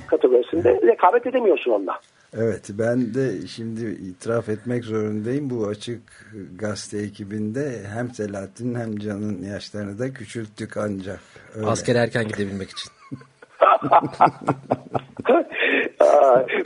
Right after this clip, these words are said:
Speaker 1: bu arada, e, hep bizdeki olumsuzluklara dikkat çekiyoruz ama ben bir tane Türk medyasına hiç yansımamış bir olumsuzluğa dikkat çekmek istiyorum. E, Fransa Kupası'nda, e, maçlar vardı bu hafta sonu. E, sürprizler de yaşandı.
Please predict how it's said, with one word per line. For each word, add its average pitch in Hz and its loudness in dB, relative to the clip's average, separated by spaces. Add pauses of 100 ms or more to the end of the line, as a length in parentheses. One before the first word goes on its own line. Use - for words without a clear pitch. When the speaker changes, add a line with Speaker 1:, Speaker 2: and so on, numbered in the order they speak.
(140)
Speaker 1:
bu 196 6
arada, - 0 (320)
e, - 0 (800)
hep 202 2
bizdeki 160 4
olumsuzluklara 156 4
dikkat 185 2
çekiyoruz 170 2
ama 139 6
ben 156 6 (220)
bir - -10 (100)
tane 151 6
Türk 156 0
medyasına 147 4
hiç - -2
yansımamış - 2
bir - 6
olumsuzluğa 101 2
dikkat - -2
çekmek - -2 (140)
istiyorum. 107 0
E, 165 2 (540)
Fransa 208 2
Kupası'nda, - -2 (640)
e, 101 6
maçlar 95 4
vardı 85 2
bu 95 -2
hafta - 0
sonu. - 4
E, - 4 (460)
sürprizler 113 2
de 98 6
yaşandı. 85 2